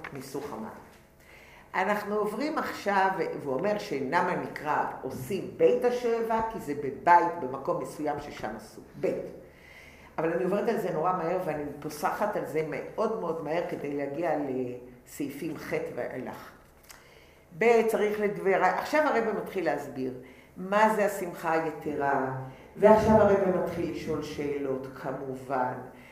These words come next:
השמחה היתרה היא חיוב מן התורה, קשה.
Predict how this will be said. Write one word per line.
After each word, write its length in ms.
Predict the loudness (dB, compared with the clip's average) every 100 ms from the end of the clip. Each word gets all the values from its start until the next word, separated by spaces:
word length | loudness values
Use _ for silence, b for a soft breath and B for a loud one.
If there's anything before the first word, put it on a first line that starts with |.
| B
השמחה 480 | -8 -6 -6 2 4
היתרה 500 | 4 2 -2 0 4
היא 140 | 4 0 -6
חיוב 280 | -6 -6 -6
מן 140 | -8
התורה, 560 | -8 -6 -6 -2 -2 -2
קשה. 440 | -6 -10 -4 -2